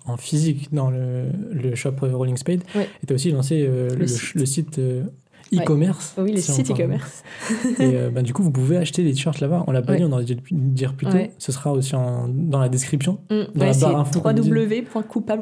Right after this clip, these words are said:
Speaker 2: point org.
Speaker 1: Voilà,
Speaker 2: Ouais.
Speaker 1: notez
Speaker 2: Point .org,
Speaker 1: bien.
Speaker 2: c'était moins cher que point .com.
Speaker 1: <laughs> Sérieux ?
Speaker 2: <laughs>
Speaker 1: C'est pas dix euros par an, euh ?
Speaker 2: Non, c'est dix-huit euros le truc, mais genre point .com, c'est genre mille euros. Enfin, c'était mille dollars, mille dollars et quelques.
Speaker 1: Quoi ?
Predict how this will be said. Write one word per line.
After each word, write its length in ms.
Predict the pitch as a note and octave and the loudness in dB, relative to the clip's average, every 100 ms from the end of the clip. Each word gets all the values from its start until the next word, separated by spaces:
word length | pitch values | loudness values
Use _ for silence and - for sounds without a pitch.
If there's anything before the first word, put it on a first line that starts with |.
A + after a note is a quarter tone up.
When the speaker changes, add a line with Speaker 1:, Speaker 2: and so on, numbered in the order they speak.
| - | -4
Speaker 2:
point 200 | G#3+ G3+ | -4 -2
org. 320 | F3 F3 F#3+ F3 | -4 -2 -2 0
Speaker 1:
Voilà, 160 | B2 - | 0 0
Speaker 2:
Ouais. 80 | - | -2
Speaker 1:
notez 140 | B2+ B2+ | -2 0
Speaker 2:
Point 80 | - | 2
.org, 140 | - | 0
Speaker 1:
bien. 80 | A#2+ | 0
Speaker 2:
c'était 180 | F3+ F3+ | -2 0
moins 140 | F3+ | 0
cher 240 | F3+ G3 - | -2 -6 -6
que 80 | |
point 240 | E3+ - F3+ | -8 -8 -8
.com. 280 | - A3 - | -8 -8 -4
Speaker 1:
<laughs> 600 | E4 - C#4+ G4 G#4+ F4 | 0 2 4 4 4 4
Sérieux ? 280 | D#3+ A3 D#4+ - - | 4 2 0 -6 -4
Speaker 2:
<laughs> 220 | A#3+ - | -4 -4
Speaker 1:
C'est 140 | - | -2
pas 80 | F3+ | 2
dix 160 | D#3 E3 | 4 4
euros 220 | E3 E3+ | 2 2
par 120 | E3 | 2
an, 300 | D3+ D#3 D3 | 2 2 0
euh ? 300 | C#3+ C#3 C#3 D#3+ - F#3+ | -2 -4 -4 -6 -8 -4
Speaker 2:
Non, 260 | G#3 A3 G#3+ | -2 0 -2
c'est 580 | G#3 F3+ E3+ E3+ E3 E3 | 0 2 2 2 2 2
dix-huit 400 | E3+ G3 G#3 G#3+ | 0 0 0 0
euros 320 | G#3+ A3+ A3+ | 0 2 2
le 100 | G3 | 0
truc, 160 | - B3+ | -2 0
mais 300 | G#3 F#3 F3 | 2 2 0
genre 180 | F3+ | -2
point 220 | F3 G#3 G3+ | -2 -4 -2
.com, 160 | A#3 | -2
c'est 140 | A#3+ F3+ | 0 0
genre 160 | E3+ | 2
mille 200 | F#3 G#3+ | 2 2
euros. 320 | G#3 G#3+ A#3 - _ _ _ | 2 0 -2 -8 _ _ _
Enfin, 100 | F3+ | -8
c'était 160 | E3+ G3 | -2 2
mille 240 | G#3+ G3 | 2 2
dollars, 360 | G3+ G3 G3 - | 2 2 -2 -2
mille 240 | F#3+ G#3+ | 0 2
dollars 240 | G#3 G#3 G3+ | 2 0 0
et 60 | |
quelques. 160 | G3+ G3+ | -4 -2
Speaker 1:
Quoi ? 220 | D#3+ G#3 | -2 -2